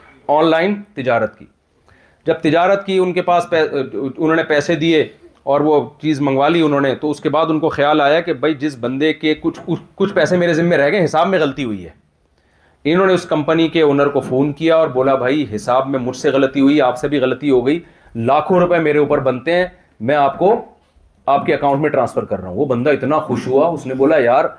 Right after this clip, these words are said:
تو سامان بھی ڈیلیور ہو گیا، پیسے، مال بھی تمہیں مل گیا اور مجھ سے غلطی پکڑی نہیں گئی، تم نے خود اپنے اوپر لاکھوں روپے لے لیے غلطی بتا کے۔"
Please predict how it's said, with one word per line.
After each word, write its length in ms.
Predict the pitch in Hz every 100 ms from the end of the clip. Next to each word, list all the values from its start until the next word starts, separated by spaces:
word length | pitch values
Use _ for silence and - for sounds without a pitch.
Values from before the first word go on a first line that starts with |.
| _ _ _ _ _
تو 80 | 143 135 - 123 -
سامان 440 | - 127 120 139
بھی 80 | 147
ڈیلیور 340 | 151 156 160 175
ہو 180 | 170
گیا، 180 | 165 185
پیسے، 320 | 180 139 - - _ _ _ _ _ _ _ _ 101
مال 260 | 101 123 147
بھی 100 | 170
تمہیں 240 | 170 185
مل 160 | 180 180
گیا 240 | 180 196 185 - _ _ _ _ _
اور 440 | 135 143 170 170 160 - - _ _ _ _ _ _ _
مجھ 280 | 92 95 135
سے 180 | 156 180
غلطی 340 | 156 147 175 175
پکڑی 300 | 151 160 185
نہیں 160 | 185
گئی، 220 | 190 202
تم 340 | 190 - 165 185
نے 120 | 202
خود 280 | - 262 247
اپنے 220 | 233 226
اوپر 240 | 220 226
لاکھوں 280 | 220 214 226
روپے 180 | 220 226
لے 160 | 214 208
لیے 260 | 220 214
غلطی 280 | 165 170 202
بتا 240 | 175 165
کے۔" 140 | 156